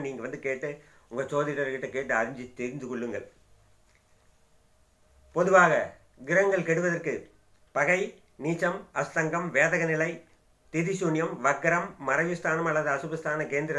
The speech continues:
தோஷ அமைப்பு, தீயோர்கள் மூணு, ஆறு, பன்னெண்டு வீட்டு கிரகங்கள் பார்வை அல்லது சேர்க்கை. சரி,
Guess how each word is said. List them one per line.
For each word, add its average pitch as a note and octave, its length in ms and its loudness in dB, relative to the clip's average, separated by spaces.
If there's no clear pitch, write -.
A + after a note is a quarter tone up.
தோஷ C#3 160 -2
அமைப்பு, C#3 300 -4
தீயோர்கள் E3+ 560 4
மூணு, E3+ 280 0
ஆறு, E3 160 4
பன்னெண்டு D#3 320 -2
வீட்டு D#3 180 -4
கிரகங்கள் D3 400 -4
பார்வை D3+ 260 0
அல்லது C3+ 280 -2
சேர்க்கை. C3+ 300 -4
சரி, D3+ 260 2